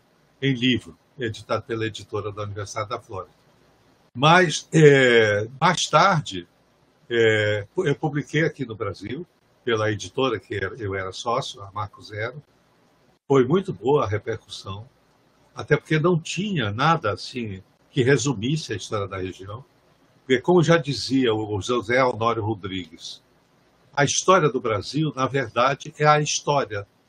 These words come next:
da corte, ou seja, do Rio de Janeiro, um pouco da província de São Paulo, um pouco quando os gaúchos se rebelam e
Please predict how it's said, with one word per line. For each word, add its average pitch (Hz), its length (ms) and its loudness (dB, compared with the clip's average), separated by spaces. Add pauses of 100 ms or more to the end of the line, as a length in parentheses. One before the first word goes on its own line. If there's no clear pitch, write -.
(300)
da 156 160 2
corte, 143 640 -2
ou 120 100 -6
seja, 107 360 -10
do 113 140 -6
Rio 139 180 -2
de - 140 -10
Janeiro, 135 520 -4 (720)
um 151 140 4
pouco 202 480 8
da 127 140 -2
província 147 580 -2
de - 80 -14
São 127 240 -6
Paulo, 147 500 -2 (1400)
um 156 80 2
pouco 202 440 8
quando 196 240 4
os 156 120 -2
gaúchos 156 540 2
se 147 140 0
rebelam 135 640 -2 (1500)
e 175 340 10